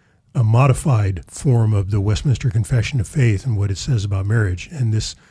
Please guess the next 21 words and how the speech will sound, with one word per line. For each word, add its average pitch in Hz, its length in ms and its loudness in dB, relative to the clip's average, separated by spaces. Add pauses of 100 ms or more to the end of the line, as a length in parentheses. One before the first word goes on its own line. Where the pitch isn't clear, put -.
(300)
this 135 180 4
is 135 120 6
amended. 113 420 4
This 104 160 0
is 110 140 2
not 113 220 2
the 117 120 2
original 110 460 4
Westminster 101 480 0
Confession. 113 560 -2 (840)
"The 123 100 4
remarriage 139 600 4
of 113 140 2
divorced 117 440 -2
persons 123 500 2
may 113 240 2
be 139 120 0
sanctioned 120 560 -2
by 101 160 -2
the 95 80 -4
church - 540 -6